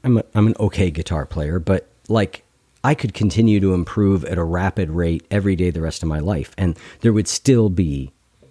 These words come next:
room to grow there. And I think,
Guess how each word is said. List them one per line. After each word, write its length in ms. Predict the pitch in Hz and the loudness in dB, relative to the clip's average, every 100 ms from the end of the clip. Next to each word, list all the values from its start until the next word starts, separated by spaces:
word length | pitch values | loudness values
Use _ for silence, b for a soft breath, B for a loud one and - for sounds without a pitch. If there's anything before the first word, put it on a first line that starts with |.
| _ _ _ _ _ _ - | _ _ _ _ _ _ -6
room 340 | 95 98 85 | 2 2 2
to 60 | 82 | -2
grow 440 | - 80 - - _ - | -2 -4 -4 -14 _ -12
there. 320 | 123 - - _ B B B B | -12 -12 -20 _ B B B B
And 200 | 123 104 | 2 4
I 80 | 101 | 2
think, 440 | - 110 - | 2 0 0